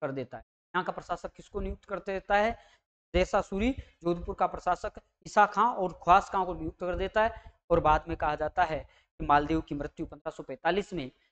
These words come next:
कहाँ पर, अ, एमपी में हो जाती है। एमपी में कहा जाता है कि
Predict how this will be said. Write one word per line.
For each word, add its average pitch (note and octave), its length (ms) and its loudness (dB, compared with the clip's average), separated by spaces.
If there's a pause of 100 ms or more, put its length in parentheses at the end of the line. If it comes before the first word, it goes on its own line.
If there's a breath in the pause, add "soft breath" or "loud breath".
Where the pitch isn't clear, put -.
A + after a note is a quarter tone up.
(160)
कहाँ E3+ 320 0
पर, G#3 60 2 (600)
अ, C#3+ 380 2 (500)
एमपी F3 300 0
में G3 120 0
हो D3+ 140 -2
जाती D#3+ 320 -2
है। D3+ 100 0 (300)
एमपी - 260 -12
में D3 260 -6 (140)
कहा D3+ 140 0
जाता D3+ 260 -2
है D3 200 -2 (120)
कि C3+ 140 -14